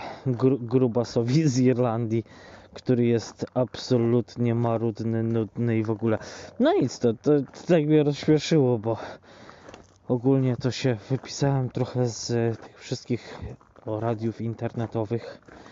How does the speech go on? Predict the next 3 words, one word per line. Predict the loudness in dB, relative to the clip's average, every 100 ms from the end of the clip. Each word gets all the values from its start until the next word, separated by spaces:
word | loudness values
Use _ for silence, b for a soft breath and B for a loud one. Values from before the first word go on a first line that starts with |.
| B B B B B -16 -4
e, | -2 -2 -4 -6
tymczasowo, | -4 -2 -4 -8 -4 -2 -2 0 -2 -2 B B -14 -6
bo | 0 2 2